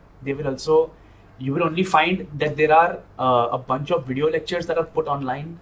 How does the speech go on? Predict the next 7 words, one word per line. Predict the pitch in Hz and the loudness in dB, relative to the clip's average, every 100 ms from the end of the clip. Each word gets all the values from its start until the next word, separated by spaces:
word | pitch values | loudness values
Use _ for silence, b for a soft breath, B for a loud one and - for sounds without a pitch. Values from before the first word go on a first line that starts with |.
| - - | -10 -6
and | 123 127 127 120 | -4 -4 -8 -6
you | 156 160 | -6 -4
have | 135 - - | -6 -8 -8
to, | 156 151 147 - B B B B - | -4 -4 -6 -12 B B B B -2
uh, | 123 120 113 - | 0 0 -4 -14
view | 117 143 151 | -8 -4 0
them | 156 165 165 | 4 4 4